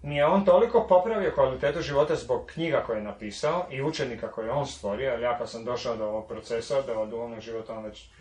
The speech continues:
davno nije bila, bio na planeti, više prisutan među nama, a, da nakon nekoliko mjeseci prakticiranja toga što je, a, Prabhupada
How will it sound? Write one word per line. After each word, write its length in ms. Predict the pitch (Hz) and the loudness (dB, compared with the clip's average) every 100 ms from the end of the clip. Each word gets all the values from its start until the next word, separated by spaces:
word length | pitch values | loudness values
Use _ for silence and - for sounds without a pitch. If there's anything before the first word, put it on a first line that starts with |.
| - | -16
davno 320 | 98 104 104 | -12 -10 -10
nije 180 | 101 104 | -10 -10
bila, 220 | 101 101 | -8 -8
bio 220 | 101 107 | -8 -8
na 120 | 101 | -8
planeti, 440 | 101 107 117 - 165 - - - - - _ - | -8 -8 -8 -8 -10 -12 -18 -16 -16 -20 _ -14
više 220 | 127 139 | -6 -6
prisutan 500 | - 151 156 156 139 | -2 -4 -2 -2 0
među 220 | 131 127 | -2 0
nama, 300 | 147 160 156 - - - - - | -2 0 -2 -6 -20 -20 -20 -12
a, 260 | 123 135 131 - - - 143 - - - - | 0 2 4 4 2 -2 -8 -10 -12 -12 -16
da 420 | 139 147 147 143 156 | 2 6 8 6 4
nakon 540 | 170 208 214 202 170 - - _ _ _ _ _ | 2 2 4 4 2 -6 -20 _ _ _ _ _
nekoliko 480 | 156 196 196 202 160 | 0 2 4 4 4
mjeseci 500 | 151 143 160 196 214 | 2 2 4 4 2
prakticiranja 720 | - - - - 185 247 185 - | 0 0 -4 0 2 2 2 0
toga 240 | 123 117 | 0 0
što 180 | - 117 | -2 -2
je, 320 | 110 110 113 _ - - - | 0 -2 -6 _ -20 -20 -14
a, 280 | 110 107 101 | -10 -10 -4
Prabhupada 460 | - 120 117 107 | 2 2 2 -2